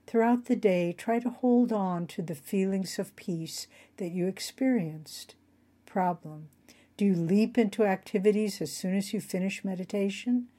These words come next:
Solution. Build a bridge between meditation and activity.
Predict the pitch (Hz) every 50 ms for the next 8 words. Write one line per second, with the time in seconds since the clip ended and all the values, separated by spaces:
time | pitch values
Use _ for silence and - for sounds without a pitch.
0 | _ _ _ _ _ _ _ _ - - - 277 262 277 294 262 240 - - 143
1 | 160 165 156 - _ _ _ _ _ _ _ _ _ _ - 294 294 269 277 277
2 | 226 196 - 202 202 202 190 180 180 175 165 165 - - - - 190 - - 220
3 | 196 180 180 175 170 175 185 196 196 - - 180 165 151 - - 180 175 180 190
4 | 180 196 185 185 180 185 - _ - - 214 190 175 170 - - 151 147 156 156